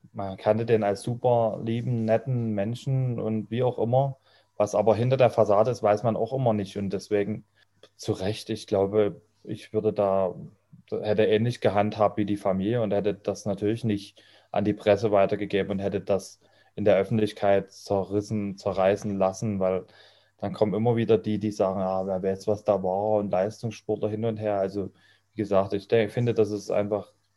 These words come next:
richtig so gelaufen. Er ist eine Legende in diesem Sport und er ist eine Legende auch nicht nur als Sportler, sondern auch als Mensch hier bei uns und die wird er immer bleiben, ganz einfach.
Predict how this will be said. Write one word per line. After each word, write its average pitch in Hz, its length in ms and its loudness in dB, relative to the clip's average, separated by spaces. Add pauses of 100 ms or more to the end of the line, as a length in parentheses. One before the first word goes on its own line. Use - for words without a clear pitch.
(120)
richtig 113 360 -6
so 104 140 0
gelaufen. 123 720 0 (480)
Er 107 260 6
ist - 260 -4
eine 123 140 8
Legende 113 540 8
in 117 140 4
diesem 117 260 0
Sport - 520 -2
und 107 320 0
er 98 140 2
ist 104 160 -4
eine 110 100 2
Legende 104 480 2
auch - 320 -4
nicht 110 220 -4
nur 107 180 0
als 95 140 -2
Sportler, 117 360 0
sondern 110 280 0
auch 101 160 0
als 101 220 0
Mensch 101 340 -2
hier 120 180 2
bei 110 200 4
uns 113 380 -2
und 98 380 -6 (360)
die 135 100 6
wird 110 140 6
er 110 100 8
immer 101 160 4
bleiben, 87 440 -4 (300)
ganz 95 220 -2
einfach. 87 460 -8